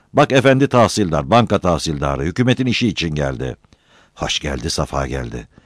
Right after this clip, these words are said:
"E, hizmet etmek lazım. Çağır dediğini çağıracaksın, git dediği yere gideceksin." Battal kımıldandı. "Dur muhtar ağa." dedi. "Ba-, peki kabul ettik. Köyümüzün bir işini göreceğiz başımız üstüne.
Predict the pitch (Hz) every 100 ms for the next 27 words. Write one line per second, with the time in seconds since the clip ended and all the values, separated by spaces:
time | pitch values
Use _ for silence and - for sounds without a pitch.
0 | _ _ - _ - 90 113 104 90 95
1 | 127 147 117 101 76 67 65 62 - -
2 | 123 151 117 110 107 107 98 90 87 95
3 | - 131 90 160 - 110 113 90 85 90
4 | 80 73 76 65 64 - _ _ _ _
5 | _ - 101 - 127 - 101 98 80 69
6 | 60 60 _ _ _ _ - 113 107 87
7 | 85 110 113 76 67 64 60 - 87 -
8 | 127 101 - 123 117 73 - - 127 135
9 | 98 113 110 98 - 104 90 87 76 98
10 | 98 87 85 85 82 78 78 65